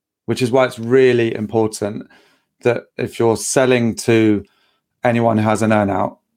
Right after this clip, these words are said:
built into their deal structure, that you really, really do your diligence on their credibility on earn outs. And, you know, you can join the dots, but there are a lot of people copying the business model at the moment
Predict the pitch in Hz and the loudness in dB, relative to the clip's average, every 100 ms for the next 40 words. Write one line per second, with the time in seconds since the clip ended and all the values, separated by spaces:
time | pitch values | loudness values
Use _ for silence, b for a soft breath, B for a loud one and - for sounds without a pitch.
0 | _ 117 110 113 101 104 104 104 - - | _ -2 0 -2 -2 -2 0 -2 -2 -4
1 | - - - - b b _ - 117 104 | -4 -4 -4 -6 b b _ 0 2 2
2 | 110 107 104 101 104 101 95 90 104 98 | 2 4 2 2 4 4 0 -2 -2 -2
3 | 98 101 - - - - _ - 101 98 | -2 -2 -2 -6 -8 -10 _ -4 -2 0
4 | 90 - _ _ _ 107 101 - 104 104 | -2 -8 _ _ _ 0 0 0 0 2
5 | 101 - 104 - b b _ - 101 101 | 0 0 -2 -2 b b _ -4 0 2
6 | 104 95 98 - - - _ _ _ _ | 0 0 -4 -6 -10 -12 _ _ _ _
7 | _ _ _ - 95 98 - - 104 98 | _ _ _ -2 0 0 -4 0 2 2
8 | - _ _ - 110 107 117 104 101 101 | -4 _ _ -6 0 2 2 2 2 0
9 | - - 104 - B B B _ 110 120 | -2 -4 -4 -4 B B B _ 0 2
10 | 131 - - 131 127 127 107 104 - _ | 2 2 0 2 2 2 0 0 -8 _
11 | _ _ - 123 127 113 101 110 110 101 | _ _ -6 -4 0 0 0 -2 -2 0
12 | 101 95 - 98 98 95 98 - 160 170 | 0 0 -4 -2 -2 -2 -6 -10 -14 -18